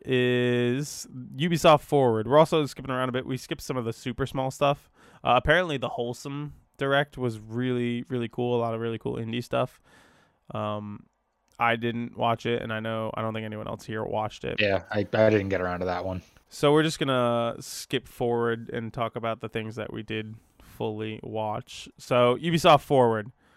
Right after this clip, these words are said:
Speaker 1: Rainbow Six, uh, which was gonna be Rainbow Six Quarantine, got renamed to Rainbow Six Extraction recently. Um, Andrew's note says,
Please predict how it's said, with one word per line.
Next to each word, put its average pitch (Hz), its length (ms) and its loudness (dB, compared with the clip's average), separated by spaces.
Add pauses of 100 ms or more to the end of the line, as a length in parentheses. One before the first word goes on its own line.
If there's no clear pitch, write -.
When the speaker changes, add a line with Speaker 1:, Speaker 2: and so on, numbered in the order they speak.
(540)
Speaker 1:
Rainbow 190 440 0
Six, - 480 -8 (420)
uh, 127 460 2
which 127 260 -4
was 135 180 -2
gonna 151 280 4
be 147 280 0
Rainbow 139 240 -2
Six - 240 -6
Quarantine, 156 960 -6
got 120 180 0
renamed 123 460 -4
to 120 140 -8
Rainbow 113 300 -2
Six - 280 -12
Extraction 180 800 -8 (120)
recently. 208 480 -6 (960)
Um, 117 800 -2 (720)
Andrew's 139 440 2
note 127 260 4
says, 123 200 4